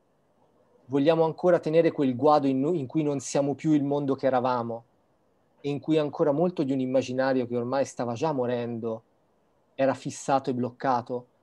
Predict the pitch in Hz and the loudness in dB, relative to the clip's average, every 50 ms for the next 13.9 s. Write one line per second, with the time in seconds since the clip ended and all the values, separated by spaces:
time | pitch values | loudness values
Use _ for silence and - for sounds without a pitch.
0 | _ _ _ - 165 165 - - 202 185 165 139 143 135 139 143 139 139 127 - | _ _ _ -2 -2 -2 -2 0 2 2 2 2 2 2 2 2 0 0 -6 -8
1 | - - 135 127 - 147 147 123 135 127 - - 131 127 127 143 156 147 - 139 | -10 -12 -8 -4 -2 -2 -2 -4 -6 -10 -10 -8 -6 -6 -4 -4 -6 -6 -6 -6
2 | - 131 123 127 - - 135 135 131 131 131 127 123 120 123 _ _ _ - 120 | -6 -6 -8 -8 -8 -4 -2 0 0 0 0 0 0 -2 -4 _ _ _ -8 -4
3 | 135 123 120 123 131 147 156 139 120 123 120 - 127 113 110 110 113 110 120 123 | -4 -4 -2 -2 0 2 2 2 2 -2 -8 -10 -12 -12 -12 -10 -10 -10 -8 -4
4 | 135 147 139 123 117 113 113 101 113 104 113 110 107 104 104 104 _ _ _ _ | -2 0 0 0 -2 -6 -6 -8 -10 -10 -10 -10 -10 -12 -14 -20 _ _ _ _
5 | _ _ _ _ _ _ _ _ _ _ _ _ _ _ _ - 120 139 131 135 | _ _ _ _ _ _ _ _ _ _ _ _ _ _ _ -4 -2 0 0 2
6 | 139 165 185 160 135 123 120 123 117 117 113 - - - 120 113 110 117 - _ | 2 4 4 4 4 0 -4 -6 -8 -8 -10 -10 -12 -10 -10 -10 -10 -12 -14 _
7 | _ _ - 131 117 - 123 113 - 113 104 95 92 90 101 101 _ _ _ _ | _ _ -16 -16 -14 -12 -12 -12 -12 -12 -16 -16 -18 -20 -20 -20 _ _ _ _
8 | _ _ _ _ _ _ _ _ _ _ _ _ _ _ _ _ _ _ _ _ | _ _ _ _ _ _ _ _ _ _ _ _ _ _ _ _ _ _ _ _
9 | 494 _ _ _ _ _ _ _ _ _ _ _ _ _ _ _ _ _ _ _ | _ _ _ _ _ _ _ _ _ _ _ _ _ _ _ _ _ _ _ _
10 | _ _ _ _ _ _ _ _ _ _ _ _ _ _ _ _ _ _ - - | _ _ _ _ _ _ _ _ _ _ _ _ _ _ _ _ _ _ -20 -20
11 | - _ _ _ _ - - - - - - - - - 135 131 139 123 - 151 | -20 _ _ _ _ -20 -20 -20 -20 -20 -20 -20 -14 -12 -8 -8 -8 -6 -6 -6
12 | 147 - 143 135 127 120 - 147 135 135 127 131 123 131 135 143 139 - 127 - | -4 -2 0 -2 -2 -2 -4 -4 -2 -2 -2 -2 2 2 2 2 2 0 -8 -8
13 | 131 117 - - 135 120 120 110 123 127 131 127 131 127 127 131 131 | -10 -12 -10 -8 -6 -6 -4 -4 -4 -4 -4 -2 -2 -2 -2 -2 -4